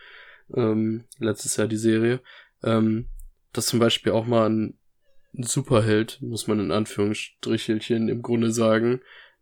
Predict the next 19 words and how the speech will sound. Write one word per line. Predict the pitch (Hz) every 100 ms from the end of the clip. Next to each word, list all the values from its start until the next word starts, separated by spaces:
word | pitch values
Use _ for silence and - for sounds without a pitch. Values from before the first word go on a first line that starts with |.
| -
eine | 127 123
Kollegin | - 131 127 123 127 123
vergewaltigt | - - - 117 117 120 196 156 -
und | 101
solche | 104 104 107
Sachen, | 104 104 107 104
das | 101 - - - - - - _ _ - - - _
käme | - 117 117
bei | 110
Marvel | 107 110 117 113
niemals | 123 143 135 113 107
vor | - 160 147 107
und | 104 104
das | -
hat | 107 -
Watchmen | 113 - 117 104
eben | 92 113 113 110
mal | 110 107 110
auch, | - - 110 - -